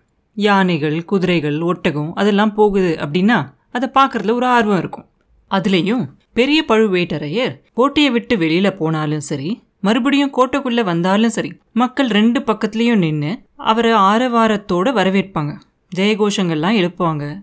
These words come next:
அதை நல்லா வேடிக்கை பார்ப்பாங்க. பூவும் பொரியும் மழையா பொழிவாங்க. இந்த மாதிரியெல்லாம் மக்கள் சாதாரணமாவே பண்ணுவாங்க. அது போக அவரோட தம்பியான சின்ன பழுவேட்டரையரும் ஒரு ஒரு தடவையும் அண்ணன் வெளியில போயிட்டு வரும்போதும் கோட்டை வாசல்ல நின்னு அண்ணனை வரவேற்பார்.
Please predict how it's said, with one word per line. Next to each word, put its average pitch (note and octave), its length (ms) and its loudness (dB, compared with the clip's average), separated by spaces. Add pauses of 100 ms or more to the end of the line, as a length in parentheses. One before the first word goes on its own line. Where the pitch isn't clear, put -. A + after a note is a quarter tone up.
(100)
அதை F3 160 -6
நல்லா E3 280 -4
வேடிக்கை F#3+ 460 -2
பார்ப்பாங்க. D3 640 -10 (420)
பூவும் A3+ 600 0
பொரியும் G3+ 640 0
மழையா G3 520 -2
பொழிவாங்க. F#3+ 520 -4 (400)
இந்த C#4 200 2
மாதிரியெல்லாம் F3 480 0
மக்கள் A3 360 -2
சாதாரணமாவே F#3 680 0
பண்ணுவாங்க. D3 460 -6 (300)
அது F#3+ 240 -2
போக A3 520 -4 (120)
அவரோட G#3+ 300 2
தம்பியான A#3+ 600 2
சின்ன A3+ 280 0
பழுவேட்டரையரும் D#3+ 840 -4 (340)
ஒரு C4+ 240 2
ஒரு D4 200 2
தடவையும் B3+ 380 2
அண்ணன் A3+ 300 2
வெளியில A3+ 260 2
போயிட்டு G#3+ 280 -2
வரும்போதும் E3+ 540 -2
கோட்டை B3 300 0
வாசல்ல F#3+ 440 0
நின்னு E3+ 260 0
அண்ணனை G#3 340 2
வரவேற்பார். F3 500 -2